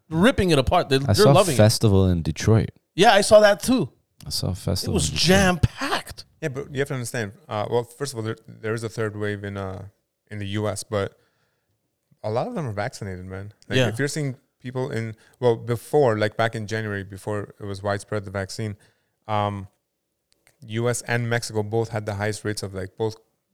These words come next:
Speaker 3: the virus and
Speaker 1: Yeah.
Speaker 3: both deaths. So <laughs>
Speaker 2: Mm-hmm.
Speaker 3: kinda makes sense that you're seeing those videos
Speaker 1: Yeah.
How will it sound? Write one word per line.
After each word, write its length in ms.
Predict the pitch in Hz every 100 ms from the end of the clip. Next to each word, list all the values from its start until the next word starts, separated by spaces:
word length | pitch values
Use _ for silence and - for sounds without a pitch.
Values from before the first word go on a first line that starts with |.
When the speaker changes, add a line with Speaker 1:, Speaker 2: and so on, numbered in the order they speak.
| _
Speaker 3:
the 80 | 110
virus 340 | 101 120 123
and 100 | 104
Speaker 1:
Yeah. 140 | 143 127
Speaker 3:
both 240 | 110 -
deaths. 420 | 117 98 - - _
So 200 | - 78
<laughs> 20 |
Speaker 2:
Mm-hmm. 320 | 82 80 69 -
Speaker 3:
kinda 220 | 143 123
makes 180 | 113 -
sense 240 | 127 -
that 200 | 98 - 110
you're 100 | 107
seeing 200 | - 107
those 180 | 101 101
videos 400 | 107 101 101 -
Speaker 1:
Yeah. 300 | 123 113